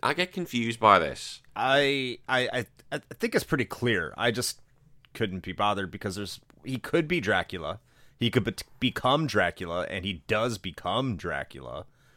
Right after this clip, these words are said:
Speaker 2: But is he naturally Dracula? I, I don't know. I don't know if he's Dracula incarnate. Because you fight this other dude called Graham,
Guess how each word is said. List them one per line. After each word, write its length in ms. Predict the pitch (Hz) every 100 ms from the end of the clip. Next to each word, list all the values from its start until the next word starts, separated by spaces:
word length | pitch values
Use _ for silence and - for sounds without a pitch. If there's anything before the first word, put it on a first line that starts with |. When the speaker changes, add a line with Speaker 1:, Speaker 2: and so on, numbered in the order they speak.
| - _ _ 90
Speaker 2:
But 560 | 98 90 87 - - -
is 160 | - 90
he 240 | 104 90 - -
naturally 580 | 90 90 98 - 104 101
Dracula? 540 | 87 95 101 123 120 95
I, 180 | 104 98
I 100 | -
don't 320 | 92 98 92 92
know. 320 | 90 80 71
I 80 | 87
don't 140 | 95
know 60 | 98
if 80 |
he's 140 | 95 82
Dracula 380 | 98 92 92 82
incarnate. 520 | 76 95 92 78 - - -
Because 240 | - 123 131
you 60 | 151
fight 220 | 165 180
this 140 | 127
other 180 | 113 131
dude 220 | 104 95 82
called 280 | 95 80 71
Graham, 580 | 92 107 90 73 73